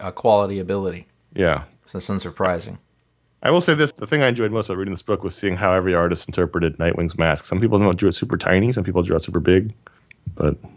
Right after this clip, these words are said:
Speaker 2: I guess that's art for you. <laughs> I am, I am so
Speaker 1: That's
Speaker 2: doped
Speaker 1: the
Speaker 2: up.
Speaker 1: next shirt. It won't sell, but
Speaker 2: <laughs> I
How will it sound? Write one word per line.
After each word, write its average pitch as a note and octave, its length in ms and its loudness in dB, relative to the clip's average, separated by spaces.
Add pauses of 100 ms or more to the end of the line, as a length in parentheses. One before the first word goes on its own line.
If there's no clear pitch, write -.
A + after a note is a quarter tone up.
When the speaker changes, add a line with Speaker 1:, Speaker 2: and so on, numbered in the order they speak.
(120)
Speaker 2:
I C#2+ 40 -4
guess E2 180 0
that's D#2 180 2
art - 240 2
for C#2 240 0
you. C2+ 160 0 (520)
<laughs> - 420 -20 (880)
I D3 160 4
am, E3+ 220 2 (180)
I C#3+ 180 2
am E3 140 0
so B2+ 380 -2
Speaker 1:
That's D3+ 320 -2
Speaker 2:
doped A2 60 -2
Speaker 1:
the G#2 60 4
Speaker 2:
up. G2 40 0
Speaker 1:
next B2 180 2
shirt. G#2+ 360 0
It E3 40 -2
won't A3 220 2
sell, A#2 440 2
but G#2 400 0
Speaker 2:
<laughs> - 300 -2
I F3 760 -2